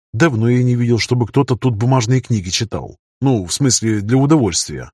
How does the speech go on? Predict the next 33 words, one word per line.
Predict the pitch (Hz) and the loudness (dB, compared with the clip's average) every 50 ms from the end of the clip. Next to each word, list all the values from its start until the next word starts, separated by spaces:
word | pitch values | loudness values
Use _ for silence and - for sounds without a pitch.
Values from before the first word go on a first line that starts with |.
| _ _ | _ _
а | 110 120 | -4 -2
не | 127 123 | -2 0
для | 120 123 123 | 0 -2 0
того, | - 127 131 147 | 0 0 0 0
чтобы | 143 - - 123 120 123 117 | 0 0 0 0 2 2 2
новые | 120 143 151 139 135 120 | 2 2 2 2 2 2
заклинания | 95 107 107 - 85 76 80 104 127 135 131 123 120 | 0 0 -4 -4 -8 -8 -6 -2 0 0 2 2 2
выучить | 113 120 120 120 117 104 - 113 95 - | 2 2 2 2 0 0 -2 -4 -6 -4
или | 113 123 131 123 | -2 0 0 0
навыком | 104 139 143 113 95 90 85 - 92 98 | 2 0 0 0 -2 -4 -6 -8 -6 -6
овладеть. | 101 101 120 127 101 95 80 69 - - _ _ _ _ _ _ _ _ _ _ _ _ _ - | -2 0 0 0 0 -2 -6 -10 -12 -18 _ _ _ _ _ _ _ _ _ _ _ _ _ -4
На | 123 | -2
вид | 117 98 104 123 123 - - | -2 0 0 -2 -2 -4 -2
парню | - 151 156 147 143 123 | 0 0 2 2 2 2
было | 123 135 143 131 | 2 4 4 4
лет | 113 113 131 131 - - | 4 2 2 0 -2 -6
двадцать-тридцать, | - 104 95 101 117 127 120 - - 117 110 - 90 80 76 - - - - - - - _ _ _ | -10 -8 -4 -2 0 0 0 -2 -4 -4 -6 -8 -8 -8 -6 -8 -8 -8 -8 -12 -18 -18 _ _ _
и, | - 101 113 110 110 - - _ | -6 -2 0 0 0 -2 -4 _
скорее | - - - - 113 113 110 | -10 -6 -2 0 0 0 0
всего, | 101 - - 113 110 110 104 95 _ _ _ _ | 0 0 -2 0 0 0 0 -2 _ _ _ _
для | - 117 135 120 | 0 0 2 2
моих | 107 - 98 107 127 120 | 0 0 -2 -2 -2 -2
целей | - - - 131 123 123 123 - | 0 0 2 2 2 2 0 0
он | - 127 131 131 | 0 0 2 2
не | 131 | 2
подходил, | 120 131 123 - - 147 113 90 76 65 60 - _ _ _ | 0 0 -2 -2 -2 -4 -4 -4 -8 -10 -12 -16 _ _ _
но | - 120 120 117 - - _ | -2 0 0 0 -2 -4 _
попробовать | - 120 - 113 127 123 127 127 123 110 - | -4 -2 0 0 0 2 2 2 2 0 -2
все | - - 127 123 | -6 -4 -2 -2
же | 127 147 | -2 -2
стоило. | - - - 90 73 71 69 60 60 - - _ _ _ _ _ | -2 -2 -4 -4 -6 -6 -10 -12 -14 -16 -18 _ _ _ _ _
Опять | - 151 131 - 104 90 80 | -4 -4 -2 -2 -4 -4 -4
же, | - - 76 60 | -6 -8 -8 -10